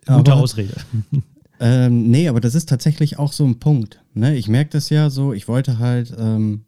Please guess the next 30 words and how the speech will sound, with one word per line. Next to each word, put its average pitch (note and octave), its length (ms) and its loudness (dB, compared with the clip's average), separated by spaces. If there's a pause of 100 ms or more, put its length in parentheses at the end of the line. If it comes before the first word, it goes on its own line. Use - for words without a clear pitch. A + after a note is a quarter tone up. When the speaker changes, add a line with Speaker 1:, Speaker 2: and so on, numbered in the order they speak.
Speaker 1:
ein D3 300 0
Lied D3+ 320 -4
für - 100 -6
meine A#2+ 220 -2
Tochter C3 320 -6
lernen D3 300 0
und G#2+ 120 -4
merk A2+ 240 -2
halt, C3+ 140 0
Speaker 2:
Ah, C#3 100 2
Speaker 1:
wie A#2+ 60 0
das B2+ 160 0
Speaker 2:
okay. C3+ 80 0
Speaker 1:
dann C#3 80 4
untergeht. B2+ 520 0 (140)
Speaker 2:
Mhm. A2 320 -6
Speaker 1:
Ne? A#2+ 160 -2
Ich A#2 160 -6
wollte C#3+ 180 2
jetzt B2+ 120 -4
gar B2 100 -2
nicht B2 160 -2
der A2+ 120 0 (520)
neue B2+ 340 0
Ed G#2 200 -8
Sheeran C3 400 2
werden G2+ 260 -2
oder G2+ 220 -4
so, A2+ 180 -2
sondern A2+ 360 2